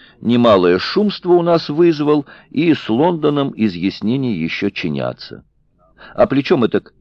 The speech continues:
пожми, будто удивлен». И еще пункт ровно читал Бехтиев.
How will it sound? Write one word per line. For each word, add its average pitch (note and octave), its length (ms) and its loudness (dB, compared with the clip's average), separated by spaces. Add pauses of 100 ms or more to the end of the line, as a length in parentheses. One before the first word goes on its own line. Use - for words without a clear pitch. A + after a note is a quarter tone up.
пожми, A#2+ 460 2
будто G#2 480 -4
удивлен». D2+ 580 -6 (1200)
И D#3 120 2
еще C3+ 380 2
пункт F#2+ 480 -6
ровно A#2 440 0
читал G2+ 320 -2
Бехтиев. D2 640 -6